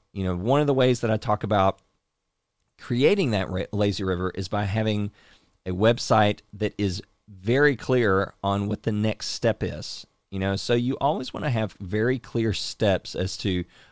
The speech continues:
okay, the user finds, you know, your homepage, and then they know really the next thing to look at, and then the next thing, and then the next thing, and then the next thing.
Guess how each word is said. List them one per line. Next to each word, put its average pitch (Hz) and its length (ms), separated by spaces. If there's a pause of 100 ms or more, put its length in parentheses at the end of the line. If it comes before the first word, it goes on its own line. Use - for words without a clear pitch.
okay, 90 460 (760)
the 107 160
user 110 520
finds, 117 600
you 104 140
know, 95 80
your 92 200
homepage, 104 760
and 101 120
then 113 120
they 113 120
know 110 380 (340)
really 143 340
the 107 140
next 110 260
thing 104 200
to 95 60
look 110 260
at, - 180 (560)
and 107 120
then 110 200
the 110 80
next 131 300
thing, 120 340 (140)
and 110 120
then 110 160
the 107 80
next 127 300
thing, - 300 (120)
and 104 120
then 107 180
the 101 60
next - 300
thing. 78 280